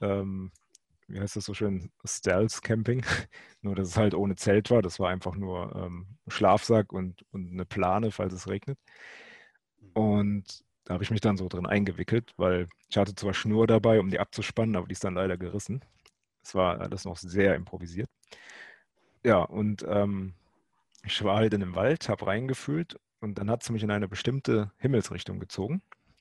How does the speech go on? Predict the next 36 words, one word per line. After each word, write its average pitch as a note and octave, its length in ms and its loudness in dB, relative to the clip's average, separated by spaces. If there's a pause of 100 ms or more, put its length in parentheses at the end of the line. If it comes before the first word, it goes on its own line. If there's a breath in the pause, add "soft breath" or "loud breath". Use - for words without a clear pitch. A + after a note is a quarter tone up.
(320)
Und, G#2 540 -2
äh, G2 360 0 (220)
ich - 140 -6
hab G#2+ 140 -2
das A2 180 2
dann G2 180 2
verfolgt G#2 520 -2
und F#2+ 100 -4
immer B2 220 4
wieder G#2 200 4
reingefühlt A2+ 680 0
und F2 100 -10
dann F#2 160 -6
waren G2+ 120 0
immer G#2+ 180 0
so G#2 80 0
leichte G2+ 320 2
Kurskorrekturen F#2 800 -4
drin. G2+ 260 -4 (680 soft breath)
Und G2 120 -6
das F#2+ 140 0
führte A#2+ 380 4
mich B2 180 4
dann A2+ 220 2
tatsächlich, G#2+ 840 0
äh, G2 380 2 (380)
ja, F#2 160 2
in G2 120 -6
einem G2 200 -4
etwas G2+ 400 -2
jüngeren B2 420 0
Wald, C#3+ 320 -2
wo F#2+ 80 -6
die G2+ 120 -2
Bäume G#2 420 2
noch G2 340 -2